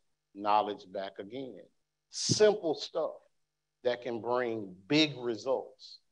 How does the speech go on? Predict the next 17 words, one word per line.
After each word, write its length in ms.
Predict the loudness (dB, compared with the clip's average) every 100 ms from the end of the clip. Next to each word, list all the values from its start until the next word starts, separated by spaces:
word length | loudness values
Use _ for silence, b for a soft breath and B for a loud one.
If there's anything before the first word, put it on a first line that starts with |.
| _ _ _ _ _ _
if 180 | -12 -8
you 80 | -10
do 320 | 0 4 6
it 120 | 4 4
right. 300 | 2 2 -2
And 100 | 2
I 100 | 4
came 340 | 4 2 0
to 60 | -6
tell 260 | 0 2
you 160 | 2 -2
today 420 | -8 2 4 4 -2
that 240 | -8 -2
just 320 | 4 4 4
as 180 | 0 0
it 120 | -4
is 380 | -2 -2 -4